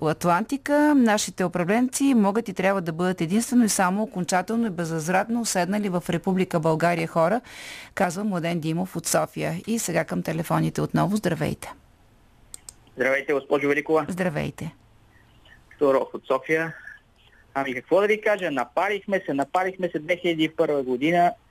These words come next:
Speaker 2: с, а, така наречения цар, който за мен е така наречен, а, който щеше да ни оправи за осемстотин дни и зад него на пресконференциите преди изборите стояха същите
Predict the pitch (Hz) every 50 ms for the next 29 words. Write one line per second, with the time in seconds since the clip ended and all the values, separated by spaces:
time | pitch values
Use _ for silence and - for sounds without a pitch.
0 | _ _ _ _ - _ _ _ _ - - 151 170 165 - - - - 170 170
1 | 165 - 135 - - 156 160 151 147 156 151 - 151 143 139 131 120 - - -
2 | 135 135 131 - - - _ - - 127 123 - 120 113 120 113 117 113 113 107
3 | - - - - 104 101 101 101 110 113 - - 170 185 185 _ - - - -
4 | - - - _ - 147 143 131 - 175 175 170 170 170 - - 180 175 165 -
5 | 165 165 156 151 151 - 175 165 165 147 151 156 - 165 165 160 - 139 - -
6 | 160 156 156 - 131 127 135 156 180 185 147 - - 147 131 131 131 131 151 160
7 | 175 175 165 165 156 147 139 127 - - 160 160 - - 147 135 - 143 135 147
8 | 160 156 - 151 - 147 135 - 139 131 135 147 139 135 131 139 147 151 160 156
9 | - 185 170 _ - 151 156 160 - 143 139 - - - 180 185 - - - 180
10 | 170 - - 175 175 180 180